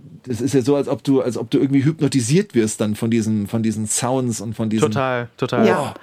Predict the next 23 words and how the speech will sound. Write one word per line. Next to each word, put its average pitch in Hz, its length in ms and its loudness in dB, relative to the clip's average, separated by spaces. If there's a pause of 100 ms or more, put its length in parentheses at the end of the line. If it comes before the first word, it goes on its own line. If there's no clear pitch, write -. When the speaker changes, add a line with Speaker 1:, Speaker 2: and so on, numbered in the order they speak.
Speaker 1:
unglaublich. 117 400 0
Speaker 3:
Und - 120 0
Michaels 226 360 -2
Stimme, 277 320 0
wie 220 120 -2
abwechslungsreich 220 800 -4
sie 208 120 -2
auch 170 160 -4
wieder 196 180 -4
ist. 185 200 -4
Auf - 100 -2
diesem 254 300 -2
einen 247 280 -2
Song 254 340 -2
kannst 208 300 -6
du 214 60 -4
so 220 220 -2
viele 254 340 -2
Facetten 214 360 -2
Speaker 2:
Ja. 120 180 0
Speaker 3:
aus 202 100 -2
Michaels 208 300 -4
Stimme 269 340 -4